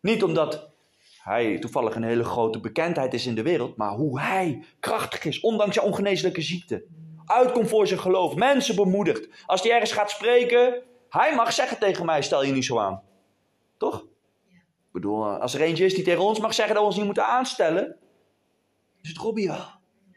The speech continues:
Maar dat zegt hij niet om jou te, wat? Nee, hij geeft God alle eer.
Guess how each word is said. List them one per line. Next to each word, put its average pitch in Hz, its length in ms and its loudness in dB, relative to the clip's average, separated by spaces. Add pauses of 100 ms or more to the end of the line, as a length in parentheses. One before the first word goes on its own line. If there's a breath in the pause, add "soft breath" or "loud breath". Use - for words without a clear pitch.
(120)
Maar 196 120 2
dat 214 160 2
zegt 294 300 2
hij 247 120 2
niet 240 520 2 (540)
om 208 160 0
jou 208 260 4
te, - 300 -6 (380)
wat? 262 240 -4
Nee, 262 160 4
hij 170 100 2
geeft 226 180 -2
God 254 180 0
alle 233 260 4
eer. 208 300 0